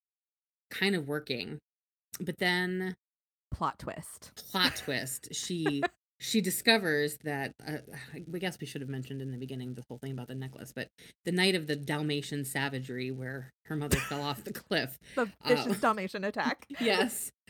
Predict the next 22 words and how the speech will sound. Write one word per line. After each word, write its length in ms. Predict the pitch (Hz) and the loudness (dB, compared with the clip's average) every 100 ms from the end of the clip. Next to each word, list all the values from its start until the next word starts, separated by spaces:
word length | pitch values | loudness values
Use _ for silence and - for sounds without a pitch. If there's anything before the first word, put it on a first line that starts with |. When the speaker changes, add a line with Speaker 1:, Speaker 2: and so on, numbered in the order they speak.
| - - | -14 -2
Speaker 1:
Um, 420 | 165 147 139 143 156 214 - - - - - _ _ _ _ - _ - | 2 2 2 0 -4 -10 -14 -14 -14 -14 -20 _ _ _ _ -20 _ -4
Estella 640 | 185 - 190 185 175 185 - | -2 2 4 4 2 0 -6
w-, 180 | - 151 - | -14 -14 -12
was 440 | 165 156 147 143 | -6 -2 -2 -2
carrying 440 | 135 170 156 147 143 | -4 -4 -2 -4 -4
this 520 | 127 127 - - - - _ _ - | -6 -8 -10 -10 -12 -14 _ _ 2
necklace 360 | 202 202 147 | 2 2 -2
that 120 | 143 135 | -4 -2
her 80 | |
mother 220 | 143 139 139 | -2 -2 -2
had 120 | 135 | -4
just 140 | 135 | -4
given 200 | 147 127 | -6 -6
her 240 | 127 123 - _ _ - | -8 -10 -12 _ _ -10
and 140 | 143 - _ - | -10 -10 _ -4
said 240 | - 147 | 0 0
that 160 | 135 143 | -2 -4
it 100 | 139 | -4
was 160 | 139 | -6
a 220 | 127 123 127 - | -6 -8 -10 -10
family 380 | - 147 143 131 | -6 -6 -6 -6
heirloom. 560 | - 139 127 113 85 107 | -8 -8 -8 -8 -10 -10